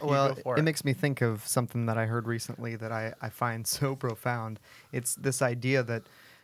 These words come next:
Speaker 2: the early Christians weren't fed to lions for merely telling the Romans that Jesus wants to be Lord of their heart. They were fed to lions because they were saying, "No,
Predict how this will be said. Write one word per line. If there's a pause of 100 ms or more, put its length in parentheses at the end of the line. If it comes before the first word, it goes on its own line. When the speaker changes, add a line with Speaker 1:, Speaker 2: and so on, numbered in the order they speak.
(100)
Speaker 2:
the
early
Christians
weren't
fed
to
lions
for
merely
telling
the
Romans
that
Jesus
wants
to
be
Lord
of
their
heart. (540)
They
were
fed
to
lions
because
they
were
saying,
"No,